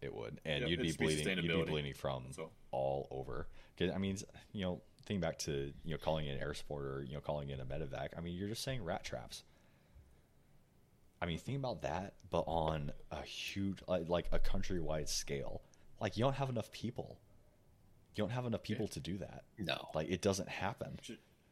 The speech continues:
Speaker 1: I mean, during the
Speaker 2: just imagine
Speaker 1: Troubles,
Speaker 2: you're
Speaker 1: I mean, the, you know, the British were, like, they wouldn't go outside of their, of their guard booths.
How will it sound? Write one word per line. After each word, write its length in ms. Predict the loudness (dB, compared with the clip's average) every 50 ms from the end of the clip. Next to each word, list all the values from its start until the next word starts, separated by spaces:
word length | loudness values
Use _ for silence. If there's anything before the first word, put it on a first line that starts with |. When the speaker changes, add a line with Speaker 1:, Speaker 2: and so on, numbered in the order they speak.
| -20 -16 -8 -4
Speaker 1:
I 80 | -2
mean, 220 | 0 0 0 0 2
during 280 | 4 6 6 6 6
the 100 | 8 8
Speaker 2:
just 140 | 8 8 8
imagine 180 | 8 8 8 8
Speaker 1:
Troubles, 180 | 6 4 4 2
Speaker 2:
you're 60 | 0 0
Speaker 1:
I 60 | 0
mean, 280 | 2 2 2 0 0 0 2
the, 320 | 2 4 4 4 2 0 -2 -8 -18 -20 -16 -12
you 140 | -6 -2 0
know, 120 | 0 0 0
the 120 | -2 -2
British 300 | -2 -2 -2 -2 0 0
were, 180 | 0 0 2 2
like, 200 | 2 2 4 4
they 100 | 4 4
wouldn't 220 | 4 2 0 2
go 120 | 2 2
outside 400 | 2 2 0 0 2 2 2 2
of 320 | 2 0 0 -2 -6 -4 0
their, 480 | 2 2 4 4 2 2 0 0 -2 -6 -10 -6 -4
of 100 | -2 0
their 120 | 2 2 4
guard 260 | 6 6 4 4 2
booths. 340 | -2 -6 -6 -6 -8 -8